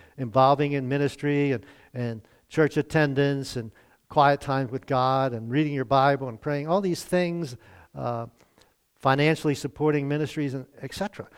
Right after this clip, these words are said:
They help me get there. I wanna be physically healthy. I have to watch what I eat. I need to exercise. But my relationships, my wife and I continually work on our relationship. Our work, relationship's great. We have this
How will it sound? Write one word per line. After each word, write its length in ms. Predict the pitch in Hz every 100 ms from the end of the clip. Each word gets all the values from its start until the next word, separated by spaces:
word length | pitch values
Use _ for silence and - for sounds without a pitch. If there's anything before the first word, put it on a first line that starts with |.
| _
They 320 | 139 165 185 156
help 340 | 151 - -
me 340 | 156 151 156 - 151
get 220 | 196 -
there. 300 | 113 95 _ _ -
I 60 | 131
wanna 140 | 143
be 100 | 135
physically 460 | 135 156 151 139 131
healthy. 380 | 156 156 165 131
I 100 | 120
have 120 | -
to 100 | 113
watch 260 | 107 113 -
what 100 | 117
I 100 | -
eat. 360 | 180 180 165 120
I 100 | 113
need 200 | 110 113
to 180 | -
exercise. 600 | 143 - 120 - 107 90 - _ - - - _ -
But 120 | 131
my 140 | 127
relationships, 840 | 127 127 139 170 - 160 170 - 147
my 160 | 117
wife 340 | 139 131 175 180
and 100 | 165
I 140 | 160
continually 540 | 156 147 - 214 202 185
work 200 | 214 208
on 100 | 196
our 120 | 185
relationship. 500 | 202 226 - 113 -
Our 140 | 160
work, 240 | 175 185 -
relationship's 560 | 165 202 - 160 - - _ _
great. 280 | 139 180 135
We 100 | 139
have 180 | 151 127
this 200 | 143